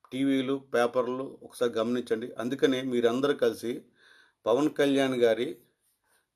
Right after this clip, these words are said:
ఆ, ఆయన పార్టీ, ఆయన ఛానల్ ఒకటి ఉంది, జనసేన పార్టీ ఓఆర్జీ అని, దానికి మీరు అందరూ సబ్స్క్రైబ్ చేసుకోండి.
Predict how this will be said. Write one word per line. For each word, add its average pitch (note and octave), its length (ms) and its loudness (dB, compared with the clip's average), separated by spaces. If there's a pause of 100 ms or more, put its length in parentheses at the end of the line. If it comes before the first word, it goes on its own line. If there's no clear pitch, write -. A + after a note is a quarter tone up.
(200)
ఆ, G#2 520 -2 (160)
ఆయన A#2 540 0 (260)
పార్టీ, D#3 600 4 (1400)
ఆయన A2+ 200 -6
ఛానల్ E3 400 4
ఒకటి C3+ 140 6
ఉంది, C3 140 -4
జనసేన C3+ 380 0
పార్టీ B2 560 0 (200)
ఓఆర్జీ B2+ 400 0
అని, A2 100 -4
దానికి D3 420 0
మీరు C#3+ 240 2
అందరూ C#3 260 4
సబ్స్క్రైబ్ C#3+ 540 0
చేసుకోండి. A2+ 440 -4